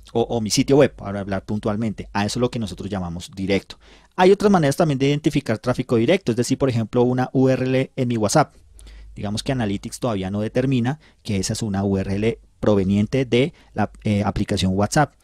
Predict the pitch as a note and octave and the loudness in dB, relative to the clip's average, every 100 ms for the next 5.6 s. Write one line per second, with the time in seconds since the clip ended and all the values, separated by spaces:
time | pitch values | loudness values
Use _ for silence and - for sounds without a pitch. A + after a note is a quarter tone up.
0 | - - G#2+ A2 B2 B2 - D3 E3 D3+ | -18 -8 -6 -2 -2 -2 0 2 4 4
1 | D#3 F3+ A#2 G#2 F#2+ - - - - A#2 | 2 0 0 0 0 -2 -10 -20 -8 -4
2 | D3 - - - A#2 A#2+ C#3 C#3 C#3+ D3+ | -4 -8 -18 -8 -4 -2 0 0 2 2
3 | D#3+ D3+ B2 - C#3 - C3+ A2 A2 A#2 | 4 4 2 2 0 0 -4 0 -2 -2
4 | C3 C3 C3+ A2+ G2+ A#2+ A#2 A#2 A#2 G#2+ | -2 -2 0 -2 -2 -2 -6 -4 -6 -4
5 | G2+ G2 F#2 F2+ F2+ G#2 | -6 -4 -6 -6 -2 -2